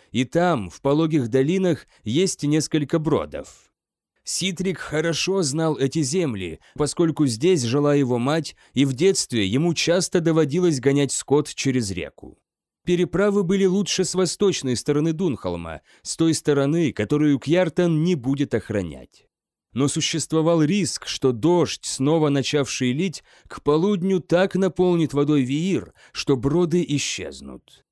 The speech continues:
Ну да нет худа без добра. По крайней мере, дождь скроет нас, когда мы покинем холмы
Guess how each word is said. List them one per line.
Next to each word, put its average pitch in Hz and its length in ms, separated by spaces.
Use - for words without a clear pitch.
Ну 165 240
да 220 160
нет 185 320
худа 151 320
без 117 220
добра. 85 480
По 160 100
крайней 196 380
мере, 185 260
дождь 160 320
скроет 185 640
нас, 101 320
когда 131 300
мы 185 180
покинем 160 420
холмы 139 520